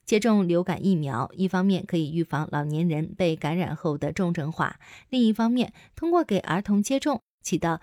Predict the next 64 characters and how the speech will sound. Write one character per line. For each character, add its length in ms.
抑 160
制 160
流 320
行 280
的 120
目 200
的。” 220
那 120
么， 220
东 200
京 220
都 140
内 220
小 220
儿 160
科 220
诊 260
所 280
的 100
情 320
况 320
又 240
如 220
何 260
呢？ 280
班 180
比 160
尼 280
儿 200
科 160
诊 180
所 200
的 100
院 260
长 280
石 240
田 260
章 180
史 200
说 380
：“我 100
们 80
这 140
里 100
开 220
始 180
疫 220
苗 180
接 160
种 160
的 100
预 180
约 180
后， 280
没 160
过 160
多 220
久 380
就 180
全 340
部 160
订 220
满 260
了。 220